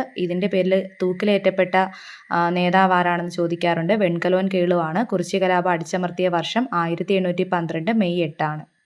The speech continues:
വീഡിയോ കാണുന്നതിനോടൊപ്പം പഠിച്ചു പോകാൻ ശ്രദ്ധിക്കുക. വീണ്ടും വീണ്ടും കാണുകയോ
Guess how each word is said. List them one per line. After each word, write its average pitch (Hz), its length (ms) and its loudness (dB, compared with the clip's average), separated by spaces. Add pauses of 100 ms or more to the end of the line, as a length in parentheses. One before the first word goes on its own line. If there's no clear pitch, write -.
(360)
വീഡിയോ 214 380 6
കാണുന്നതിനോടൊപ്പം 196 920 4
പഠിച്ചു 190 340 0
പോകാൻ 185 320 0
ശ്രദ്ധിക്കുക. 170 720 -2
വീണ്ടും 202 320 6
വീണ്ടും 190 320 2
കാണുകയോ 170 460 0